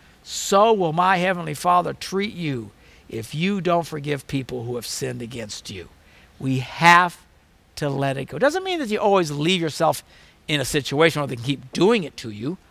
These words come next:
I understand that. If you're being abused, you need to get yourself out of those situations. I understand that.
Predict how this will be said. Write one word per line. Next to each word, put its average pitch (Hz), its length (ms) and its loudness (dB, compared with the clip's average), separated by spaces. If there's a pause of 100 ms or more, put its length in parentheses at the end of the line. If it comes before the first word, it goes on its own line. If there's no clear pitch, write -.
I 311 160 -2
understand 139 480 -6
that. 151 260 4 (480)
If 131 60 -8
you're 147 120 0
being 165 200 2
abused, 160 440 0
you 170 140 -2
need 254 140 -4
to 233 60 -4
get 185 140 0
yourself 185 360 -2
out 185 100 6
of 185 80 0
those 165 100 -2
situations. 170 600 -4
I 233 100 2
understand 302 460 -6
that. - 160 -12